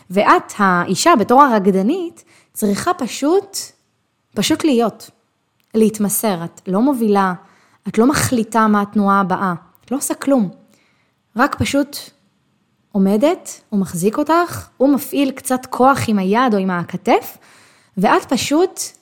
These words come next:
מתמסרת עם התנועה. וזו הדרך היחידה של הריקוד הזה לזרום.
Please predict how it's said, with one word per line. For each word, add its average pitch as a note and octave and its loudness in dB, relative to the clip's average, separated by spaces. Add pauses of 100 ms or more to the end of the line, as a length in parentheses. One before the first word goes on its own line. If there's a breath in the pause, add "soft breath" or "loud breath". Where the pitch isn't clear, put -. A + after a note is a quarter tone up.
(160)
מתמסרת G#3+ 0 (300)
עם G3 2
התנועה. F3+ 0 (680 soft breath)
וזו G3+ 6
הדרך E4 4
היחידה G#3+ 0
של C4 -2
הריקוד A3+ 2
הזה G3 2
לזרום. F3 -2